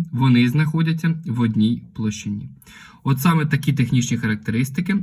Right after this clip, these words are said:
та саме так ми можемо охарактеризувати аверс штамп другий десяти копійок дві тисячі одинадцятого року.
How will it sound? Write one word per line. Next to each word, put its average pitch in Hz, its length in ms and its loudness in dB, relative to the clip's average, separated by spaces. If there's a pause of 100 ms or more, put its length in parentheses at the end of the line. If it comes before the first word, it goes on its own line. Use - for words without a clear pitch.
(120)
та 113 120 0
саме 110 300 2
так 160 260 0
ми 123 120 4
можемо 113 460 4
охарактеризувати 107 960 -2
аверс 113 420 0
штамп 110 440 0
другий 165 320 2
десяти 120 440 -2
копійок 139 400 0
дві 120 140 -2
тисячі 143 380 -2
одинадцятого 113 720 -2
року. - 300 -8